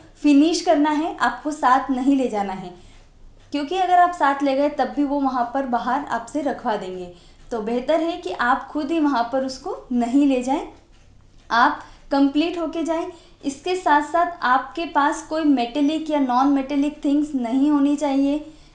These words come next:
जिससे कि आपको वहाँ checking के time बहुत time लगे और वो आपको वहाँ पर रखना पड़े। तो बेहतर है कि आप घर से ही वो ना ले जाएं। उसके साथ आपको कोई भी ज्वेलरी नहीं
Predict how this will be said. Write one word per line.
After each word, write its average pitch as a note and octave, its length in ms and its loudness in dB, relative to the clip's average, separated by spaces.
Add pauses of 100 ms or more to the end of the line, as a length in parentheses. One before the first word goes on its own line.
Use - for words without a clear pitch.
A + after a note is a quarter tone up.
जिससे C#4 380 -2
कि D#4+ 420 -4 (240)
आपको C4+ 560 2
वहाँ C#4 460 0
checking C#4 580 -4
के D4 180 -4
time C4+ 360 2
बहुत B3 360 -6
time A#3+ 240 -4
लगे B3+ 320 -4
और A#3 320 -8
वो B3+ 400 -6
आपको A#3 380 -8
वहाँ G#3+ 340 -6
पर C4+ 80 -2
रखना A3 320 -6
पड़े। F3 320 -10 (440)
तो A3 140 -6
बेहतर C4 380 0
है D4+ 120 0
कि D4+ 120 -4
आप C#4 280 0
घर B3+ 160 -4
से C#4+ 180 -4
ही D4 140 0
वो D4+ 400 -4 (140)
ना B3+ 200 2
ले C4+ 200 0
जाएं। C#4 280 2 (480)
उसके F4 340 -4
साथ D4+ 580 2
आपको C4+ 520 0
कोई C#4+ 480 -2
भी C#4+ 240 2
ज्वेलरी A3+ 600 -2
नहीं C4 640 0